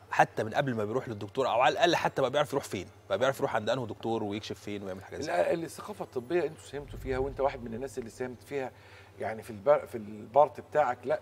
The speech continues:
Speaker 2: مساهمة يعني جبارة،
Speaker 1: الله
Speaker 2: كل
Speaker 1: يخليك.
Speaker 2: واحد في مكانه يعني. عايز أبدأ الأول، إيه يعني إيه سرطان شرج تعريفًا؟ أعراضه، لأن ده برضو، آه، عايزك تسهب في الأعراض شوية.
Speaker 1: بالظبط. سرطان الشرج هو وجود كتلة من الأنسجة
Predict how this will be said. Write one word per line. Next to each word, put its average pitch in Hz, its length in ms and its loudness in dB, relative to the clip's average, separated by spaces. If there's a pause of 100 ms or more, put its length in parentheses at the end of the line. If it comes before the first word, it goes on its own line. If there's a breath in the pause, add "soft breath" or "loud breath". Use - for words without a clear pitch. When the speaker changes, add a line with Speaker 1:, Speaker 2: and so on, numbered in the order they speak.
Speaker 2:
مساهمة 123 420 -6 (320)
يعني 104 440 -10
جبارة، 120 420 8 (100)
Speaker 1:
الله 117 120 -6
Speaker 2:
كل 175 60 4
Speaker 1:
يخليك. 175 160 8
Speaker 2:
واحد 156 200 10
في - 180 -6
مكانه 120 380 2 (120)
يعني. - 160 -14 (680 loud breath)
عايز 233 340 6
أبدأ 202 280 -2
الأول، - 160 -10 (200)
إيه 202 160 8
يعني 139 180 0
إيه 185 160 0
سرطان 131 440 -6
شرج - 280 -10 (540)
تعريفًا؟ 127 440 0 (640 soft breath)
أعراضه، 151 540 8
لأن 139 280 0
ده 135 80 4
برضو، 135 380 0 (240)
آه، 120 120 -2
عايزك 220 360 -2 (100)
تسهب - 300 -6
في - 100 -14
الأعراض 113 320 -6
شوية. 85 220 -14 (340 loud breath)
Speaker 1:
بالظبط. 107 500 0
سرطان 156 360 4
الشرج 170 360 2
هو 151 240 6
وجود 123 280 -2 (260)
كتلة 110 480 2
من 110 160 -4
الأنسجة 127 600 0